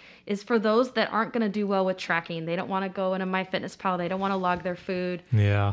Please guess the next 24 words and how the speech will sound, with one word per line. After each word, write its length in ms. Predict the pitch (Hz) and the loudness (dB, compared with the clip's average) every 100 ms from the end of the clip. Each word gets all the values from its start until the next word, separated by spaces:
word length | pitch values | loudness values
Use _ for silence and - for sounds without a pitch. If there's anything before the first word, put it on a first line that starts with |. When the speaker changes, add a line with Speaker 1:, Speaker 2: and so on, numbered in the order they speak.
| - | -2
Speaker 1:
Not 220 | 190 180 | -4 -2
their 140 | 190 185 | -2 -2
thing. 400 | 190 185 185 185 208 | -2 -2 -2 -4 2
Or 160 | 202 | 4
they're 160 | - 190 | 6 6
not 200 | - 110 | 6 6
Speaker 2:
Yeah. 100 | 107 | 4
Speaker 1:
interested 320 | 104 - 190 | 2 0 -2
in 60 | 185 | -2
any 200 | 185 180 | -4 -4
kind 260 | - 190 | -6 -6
of 140 | 170 - | -6 -8
time 280 | - 180 185 | -4 -4 -4
restrictive 500 | 180 185 185 196 196 | -6 -8 -6 -6 -4
eating, 260 | 202 196 | -2 -2
which 240 | 190 185 185 | -2 -6 -10
we 80 | - | -10
can, 180 | 180 190 190 | -10 -10 -10
we'll 100 | 185 | -12
talk 240 | 185 - | -12 -8
about. 280 | 185 202 208 - | -2 0 -2 2
Speaker 2:
Uh-huh. 280 | 117 107 117 - - - _ 208 | 4 6 4 0 -14 -20 _ -4
Speaker 1:
But 180 | 220 | 0
basically, 800 | 214 226 226 233 226 208 196 - | 2 2 2 -2 2 2 2 -2